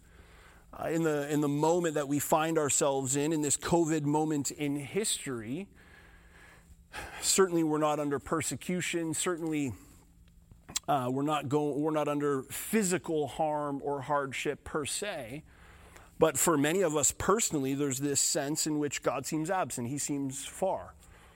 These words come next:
Certainly for us corporately as a church, uh, it seems <laughs> like there's some things that are happening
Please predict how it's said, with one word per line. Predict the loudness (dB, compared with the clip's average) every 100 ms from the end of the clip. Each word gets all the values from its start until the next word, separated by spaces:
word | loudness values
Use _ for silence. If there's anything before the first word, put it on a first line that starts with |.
| -20 -20 -20 -20 -20 -2
Certainly | 2 2 2 0 0
for | -2
us | -2 -4
corporately | -2 -2 0 -4 -4 -4
as | -4
a | -4
church, | -4 -4 -6 -8 -10 -10 -16 -20 -20 -20 -20 -20 -20 -20 -18
uh, | -10
it | -6 -4
seems | -2 -2 0 -2 -2
<laughs> | -2
like | -2 0 -2 -2 -10 -14 -20 -20 -20 -20 -20 -20 -20 -6
there's | 0 0
some | 0 2
things | 4 4 2
that | 0
are |
happening | 0 -2 -2 -2 -2 -2 -4 -6 -8 -14